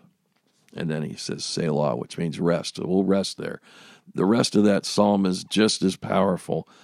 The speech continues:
just as, you know, it gets you back into that understanding God's power. And again, the, the entire Bible is God's power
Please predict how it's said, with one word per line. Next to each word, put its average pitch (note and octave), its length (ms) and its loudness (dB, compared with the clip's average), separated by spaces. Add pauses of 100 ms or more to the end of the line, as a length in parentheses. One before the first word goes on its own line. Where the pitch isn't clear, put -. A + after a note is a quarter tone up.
(160)
just - 300 -2
as, G2 180 0 (480)
you A2+ 140 8
know, G#2+ 180 8
it A2 300 4
gets - 380 8
you A2 160 10
back G#2+ 480 2
into G2 240 4
that F#2+ 240 0 (260)
understanding G#2+ 1400 6
God's G2+ 540 0
power. F#2 720 0 (640)
And A2+ 180 6
again, A2 380 4 (100)
the, A2 140 4
the G#2+ 180 4
entire A#2 400 4
Bible G2+ 680 2 (220)
is G2 220 2
God's G#2+ 680 4
power G#2+ 680 4